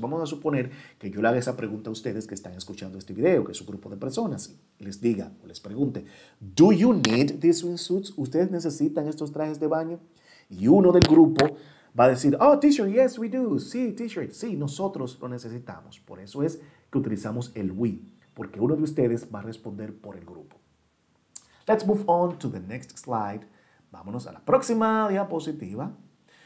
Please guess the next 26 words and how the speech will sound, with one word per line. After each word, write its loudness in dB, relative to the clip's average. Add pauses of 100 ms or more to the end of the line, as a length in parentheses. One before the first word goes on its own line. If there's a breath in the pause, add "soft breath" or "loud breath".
(200 soft breath)
The 0
last 2
s-, -10
three 2
examples, -2
los -12
últimos 0
tres -10
ejemplos. -14
Ahora -4
tenemos -4
con -4
el -8
does. 0 (460 soft breath)
El -20
does 0
es -10
el -10
auxiliar -4
que -6
se -8
utiliza -4
para -8
la -10
tercera -10
persona. -12